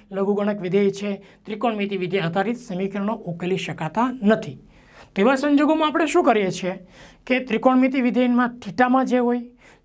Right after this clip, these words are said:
ચરઘાતાંકી વિધેયમાં જે એની ઉપર ઘાત હોય, એ બધું આપણે પરિમાણ રહિત ધારી લઈએ છીએ, કારણ કે આ રીત વડે ઉકેલી શકાતા નથી. તો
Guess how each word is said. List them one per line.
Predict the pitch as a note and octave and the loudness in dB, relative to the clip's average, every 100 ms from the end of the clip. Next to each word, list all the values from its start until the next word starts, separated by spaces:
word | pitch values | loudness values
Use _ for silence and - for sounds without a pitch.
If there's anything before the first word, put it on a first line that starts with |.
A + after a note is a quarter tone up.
| - | -2
ચરઘાતાંકી | A3+ A3+ A3+ A#3+ A#3 A#3 | 0 2 0 -2 -6 -4
વિધેયમાં | F#3+ A3 A3 A3 | -2 -2 0 -2
જે | A3 A3+ - | -4 -8 -4
એની | G#3+ A3+ | 0 0
ઉપર | A3+ A3+ | 0 -4
ઘાત | E3+ E3+ F3+ G#3+ | -2 0 2 2
હોય, | A3 A3+ A3 - - _ | 2 0 -4 -20 -20 _
એ | - | -8
બધું | G#3+ G3 | -4 -2
આપણે | B3 C#4 | -4 -4
પરિમાણ | - G3 A3 A#3+ | -4 -2 2 2
રહિત | F3 G3 C4+ | 2 2 2
ધારી | C4 D#3+ F3+ A3 | 0 0 2 4
લઈએ | F3 D#3+ C3+ | 4 0 -4
છીએ, | - D#3 - _ _ - | -8 -16 -20 _ _ -14
કારણ | - C4 | -6 -2
કે | C#4+ | 0
આ | |
રીત | C4+ C#4+ | 2 2
વડે | D4+ D4 | 2 2
ઉકેલી | C#4+ C#4+ C#4+ | 2 2 0
શકાતા | A#3+ A#3 G#3 F3+ | 0 -2 -4 -4
નથી. | E3 D#3+ D#3 A#2+ - _ _ _ _ _ _ _ _ - | -6 -8 -12 -16 -20 _ _ _ _ _ _ _ _ -2
તો | C#4 | -2